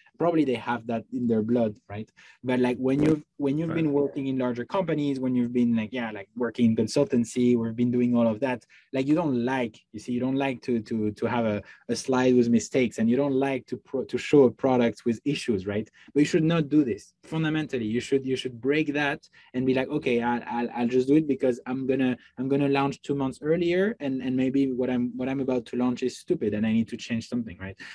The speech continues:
Speaker 1: So this is difficult
Speaker 2: Right.
Speaker 1: for whoever is not, uh, entrepreneur by, by, by nature, and who became an entrepreneur af-, after having worked a couple of years.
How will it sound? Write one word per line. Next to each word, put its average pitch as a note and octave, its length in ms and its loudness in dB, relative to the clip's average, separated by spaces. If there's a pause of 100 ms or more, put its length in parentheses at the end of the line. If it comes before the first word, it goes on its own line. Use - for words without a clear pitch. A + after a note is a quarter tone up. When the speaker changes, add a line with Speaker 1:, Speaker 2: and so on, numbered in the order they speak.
Speaker 1:
So C#3 160 6
this E3+ 160 8
is F3+ 160 8
difficult D#3+ 540 6
Speaker 2:
Right. - 180 -8
Speaker 1:
for B2 340 4 (260)
whoever D3+ 400 6
is C#3 200 4
not, C#3+ 260 2 (400)
uh, A#2+ 480 -2
entrepreneur B2+ 640 0
by, A#2 560 0
by, A2 380 -4
by A2+ 160 2
nature, B2 480 0
and B2 120 -4
who A#2 140 -2
became A#2+ 340 -2
an A#2+ 80 0
entrepreneur A#2 460 -2
af-, A#2 240 -6
after B2 300 -4
having A#2 320 0
worked A#2 360 0
a A#2+ 60 -12
couple A2+ 240 -6
of G#2 100 -4
years. A2+ 360 -2